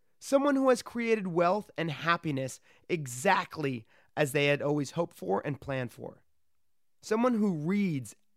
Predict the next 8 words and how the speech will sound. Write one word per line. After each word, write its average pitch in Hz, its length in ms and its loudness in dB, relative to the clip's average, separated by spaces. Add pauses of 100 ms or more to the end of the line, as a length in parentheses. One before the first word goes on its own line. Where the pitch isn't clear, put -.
and 156 380 0
learns 175 460 0
daily? 139 520 -2 (520)
Someone 220 360 0
who 226 140 4
always 202 540 4
achieves 208 560 -4
results 165 640 -2